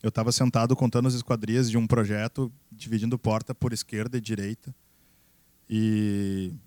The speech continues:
nossa, eu fiquei duas horas fazendo e fiz duas vezes, deu dois números diferentes, assim.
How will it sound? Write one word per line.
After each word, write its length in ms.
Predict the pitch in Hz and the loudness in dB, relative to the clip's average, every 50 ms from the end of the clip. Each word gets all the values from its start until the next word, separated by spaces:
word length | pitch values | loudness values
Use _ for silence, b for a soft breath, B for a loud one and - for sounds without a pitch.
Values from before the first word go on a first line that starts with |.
| _ _ - | _ _ -2
nossa, 320 | 104 113 123 120 - 113 | 0 2 2 2 0 -2
eu 40 | 95 | -6
fiquei 340 | - - - 104 107 117 113 _ _ _ _ _ _ _ _ _ _ _ _ _ _ _ _ _ _ _ _ | -6 -6 -4 -2 -2 -2 -4 _ _ _ _ _ _ _ _ _ _ _ _ _ _ _ _ _ _ _ _
duas 300 | - 113 127 147 156 131 | -2 0 2 2 4 4
horas 240 | 131 123 135 156 143 | 4 4 4 4 2
fazendo 460 | - 156 135 110 117 117 123 135 143 | 4 4 4 4 4 2 2 2 2
e 40 | 147 | 0
fiz 180 | - 147 123 107 | 0 0 -2 2
duas 240 | - 233 240 147 123 | 2 2 2 2 2
vezes, 300 | 117 117 131 139 131 127 | 2 0 0 0 0 0
deu 120 | 135 135 | 0 2
dois 200 | 123 117 127 135 | 4 4 2 4
números 220 | 135 139 139 135 | 2 2 0 0
diferentes, 500 | 131 - - 143 127 113 113 120 117 - | -4 -4 -4 -2 -2 0 -2 -2 -4 -6
assim. 220 | 101 98 - - | -8 -10 -10 -12